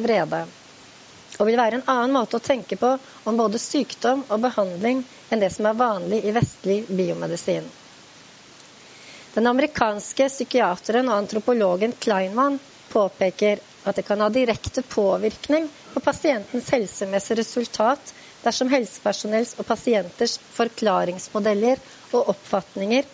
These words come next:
om hva som er årsak til sykdom, er svært ulike. Problemer på grunn av ulik kommunikasjonsstil kan også oppstå i møte med pasienter som ikke er vant til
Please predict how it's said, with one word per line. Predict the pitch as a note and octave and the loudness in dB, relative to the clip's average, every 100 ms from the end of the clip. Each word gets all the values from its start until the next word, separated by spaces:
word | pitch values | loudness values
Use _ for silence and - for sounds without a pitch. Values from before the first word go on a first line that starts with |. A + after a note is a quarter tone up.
| - | -4
om | A3 | -2
hva | F#3 | -2
som | - G#3 | -2 -6
er | A3+ C4+ | 0 2
årsak | A3 - G3+ - | 2 2 -2 -4
til | - - | -8 -6
sykdom, | C4+ A#3 - A#3+ C#4 D4 - - - | -2 -2 -2 -2 -2 -4 -14 -20 -6
er | - - | -4 -4
svært | - G3+ G#3 A#3 | -2 -2 0 -2
ulike. | F#3+ E3+ - F#3 F#3 - - - - - - - - - - - - - - - | -2 -2 -2 -2 -2 -10 -20 -20 -20 -20 -20 -20 -20 -20 -20 -20 -20 -20 -20 -10
Problemer | - C4+ A#3+ A3 F#3+ A3 D4 D4 - | -2 0 2 2 4 4 2 0 -2
på | B3+ | -2
grunn | A#3 G#3+ G#3 | 2 2 2
av | A#3 | 2
ulik | C4 G#3 F#3 F#3 | 0 0 0 0
kommunikasjonsstil | G#3+ G#3 A3+ B3 - G#3+ G3 - C#4+ C#4 | 0 0 0 0 0 -2 -2 0 0 0
kan | - A#3 | -2 -2
også | G#3 - - | -2 -2 0
oppstå | G3 - - C4 C4+ - | 0 -4 0 0 0 -4
i | A3 | -2
møte | B3 A3 F#3 G3 | 2 0 -2 -2
med | G3 | 0
pasienter | A3 G#3+ A3+ F#3 - G#3+ | -2 0 -2 -2 -2 -2
som | B3 | -2
ikke | B3 G#3+ | -2 -2
er | G#3 | -2
vant | F#3 F3+ | -2 -2
til | A#3+ | -4